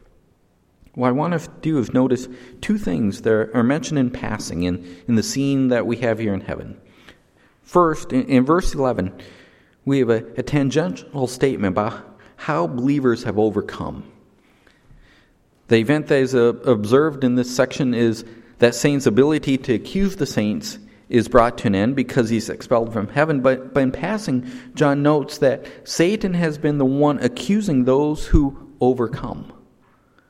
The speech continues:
Those who overcome. We know from the early chapters that overcomers are believers. They are those who hold their faith in Christ as they face all the challenges that, that come in life.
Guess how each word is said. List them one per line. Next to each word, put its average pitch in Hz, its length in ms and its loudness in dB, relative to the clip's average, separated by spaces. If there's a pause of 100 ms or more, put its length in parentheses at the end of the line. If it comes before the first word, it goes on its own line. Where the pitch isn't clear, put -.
(840)
Those 139 280 2
who 143 160 0
overcome. 131 380 2
We 123 100 4
know 170 160 2
from 160 240 0
the 139 80 0
early 151 380 2
chapters - 600 -8 (380)
that 113 180 2
overcomers 151 760 0
are 123 120 0
believers. 123 680 -4 (680)
They 147 320 4
are 139 180 4
those 147 460 2
who 127 180 2
hold 151 520 0
their 139 240 4
faith 147 360 -2
in 131 100 0
Christ 147 600 -4 (420)
as 127 240 2
they 123 100 2
face 139 340 -2
all 147 320 2
the 160 120 -2
challenges 147 600 -4
that, 117 240 -4
that 123 140 -4
come 139 200 -4
in 123 140 0
life. - 440 -4